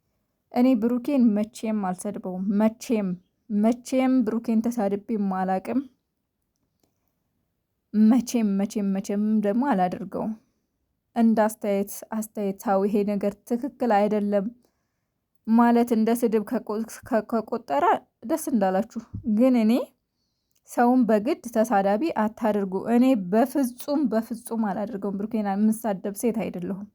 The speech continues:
ማንንም ቢሆን እኔ መሳደብ አልፈልግም። ታው ይሄ ነገር ትክክል አይደለም። ህይወታቸውን እየበጠበጠ ነው እንጂ ያልኩት ብሩኬን ተሳደብሽ በፍጹም አላደረኩትም።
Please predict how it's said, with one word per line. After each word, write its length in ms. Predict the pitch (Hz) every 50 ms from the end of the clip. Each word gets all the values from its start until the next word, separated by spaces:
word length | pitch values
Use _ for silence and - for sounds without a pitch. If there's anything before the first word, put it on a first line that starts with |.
| _ _ _ _ _ _ _ _ _ -
ማንንም 420 | 214 247 277 294 294 285 254 233 208
ቢሆን 200 | 240 220 214 226
እኔ 100 | 247 269 262
መሳደብ 440 | 240 240 240 - 214 196 196 185 180
አልፈልግም። 540 | 180 180 180 - 185 175 160 180 185 233 - _ _ _ _ _ _ _ _ _ _ _ _ _ _ _ _ _ _ _ _ _ _ _ _ _ _ _ _ _ _ _ _ -
ታው 200 | 269 269 269 262
ይሄ 140 | 247 247 240 254
ነገር 260 | 240 254 240 254 247 247
ትክክል 420 | 247 - - 254 240 247 - 240 226
አይደለም። 480 | 214 208 202 208 202 196 190 190 185 196
ህይወታቸውን 680 | 208 - 247 247 294 302 285 285 285 - 285 277 262 247
እየበጠበጠ 760 | 240 202 214 233 226 226 226 226 226 190 175 196 220 226 226 254 254
ነው 120 | 240 233 226
እንጂ 140 | 226 214 196
ያልኩት 360 | 233 233 247 240 - 359 349 311
ብሩኬን 460 | 247 233 226 220 220 - 262 247 226 233
ተሳደብሽ 580 | 277 262 240 226 202 196 180 180 208 220 - - _ _ _ _ _ _ _ _ _ -
በፍጹም 460 | 233 233 285 247 254 - - 302 247 247
አላደረኩትም። 800 | 208 185 180 185 175 196 190 185 196 - - 233 - 208 196